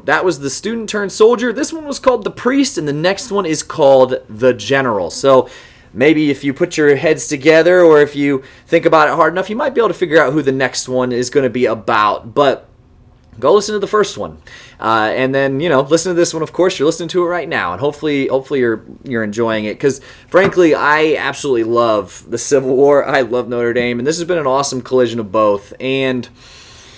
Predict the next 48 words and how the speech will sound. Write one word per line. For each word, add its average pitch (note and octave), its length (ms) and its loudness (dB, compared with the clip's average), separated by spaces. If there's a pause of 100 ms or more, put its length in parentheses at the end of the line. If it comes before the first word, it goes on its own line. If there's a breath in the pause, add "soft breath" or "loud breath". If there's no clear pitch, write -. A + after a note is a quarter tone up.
(320 loud breath)
yeah, C4 160 2
I G#3 80 4
made G3 240 4
a E3+ 40 -2
kind D4+ 280 -6
of B3 80 0
a G#3 60 2
s-, - 240 -6
an, F#3 260 2 (420)
an D3+ 260 -6
admission C#3 720 0
earlier A2+ 540 2
when A#2 160 -4
I B2+ 240 2
kinda D#3 300 -4
told D#3 420 4
you E3 180 2
that F3 140 4
I, C#3+ 180 4
hey, D#3+ 220 -2
you F#2+ 240 -6
know C3 80 0
what? D3 160 2
When B2 100 -2
I C3+ 60 -2
was D#3 160 -4
a A2+ 40 -12
kid, D3+ 600 2
like, A#2 240 -2
quite C3 240 0
literally, G#2+ 380 -2
I F#2+ 80 -6
wasn't, G2+ 460 -8
I G#2 40 -20
was, F#2+ 140 -20
like, F2+ 120 -12
a E2 40 -14
preteen G#2+ 560 -10
or F#2 160 -8
a F#2 60 -6
young B2 280 -4
teenager. G#2+ 480 -4
I G#3+ 80 0
was A#3+ 140 -2
a G#3 60 -8
Civil A3+ 280 -2
War G#3+ 200 2
reenactor. G#2 680 -4